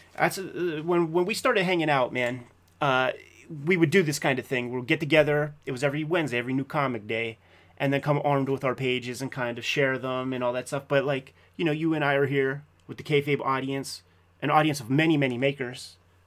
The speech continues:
So fuck it, man. I'll, I'll keep myself accountable and, and show off the, the week's bounty. A four-page week is a good week,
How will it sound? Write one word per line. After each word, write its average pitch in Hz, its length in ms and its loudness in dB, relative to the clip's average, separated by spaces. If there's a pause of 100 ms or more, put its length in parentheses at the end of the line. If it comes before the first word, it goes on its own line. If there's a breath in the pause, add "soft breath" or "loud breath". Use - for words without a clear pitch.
So 131 280 -6
fuck 160 260 -6
it, 135 60 -4
man. 127 120 -2
I'll, 139 160 -2
I'll 135 100 -4
keep 170 160 -8
myself 143 300 -2
accountable 131 600 -4
and, 131 180 -6
and 127 120 -6
show 139 200 0
off 127 160 -2
the, 139 100 0
the 143 140 -4
week's 131 240 -6
bounty. 131 520 -4 (360 loud breath)
A 151 60 -4
four-page 208 440 6
week 175 200 2
is 139 100 0
a 139 60 -2
good 147 200 0
week, 147 440 -2